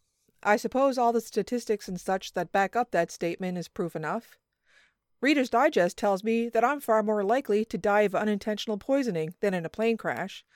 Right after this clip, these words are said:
but honestly, that just gave me a new thing to worry about. I'm not a fan of flying, but having grown up on an island where it's planes, boats, or staying put, there's not much of a choice.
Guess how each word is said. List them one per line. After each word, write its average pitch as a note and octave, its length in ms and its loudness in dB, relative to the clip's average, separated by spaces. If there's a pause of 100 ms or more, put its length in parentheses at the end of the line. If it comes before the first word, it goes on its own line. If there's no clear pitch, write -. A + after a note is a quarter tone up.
(220)
but A#3+ 140 4
honestly, B3 580 2 (240)
that A#3 160 4
just A3 180 -4
gave A3+ 160 6
me G#3 100 0
a F#3 40 -2
new F#3 160 2
thing F#3 180 -4
to D#3+ 80 -6
worry E3 240 -2
about. D3+ 360 -2 (880)
I'm C#4 100 0
not F#4 140 6
a D#4 40 -4
fan C#4 280 0
of A#3 80 0
flying, G#3+ 560 -2 (260)
but A3 340 6
having A3+ 300 2
grown A3+ 280 4
up A3+ 180 2
on G3+ 100 2
an F#3 140 -4
island G3 480 2
where F3 220 2
it's F3 140 -6
planes, A3 640 0
boats, G#3 540 2
or F3+ 80 -4
staying G#3 380 0
put, G#3+ 320 0 (560)
there's G3+ 160 2
not G#3 180 0
much G3 160 -2
of E3+ 80 -6
a E3 60 -6
choice. E3 520 -4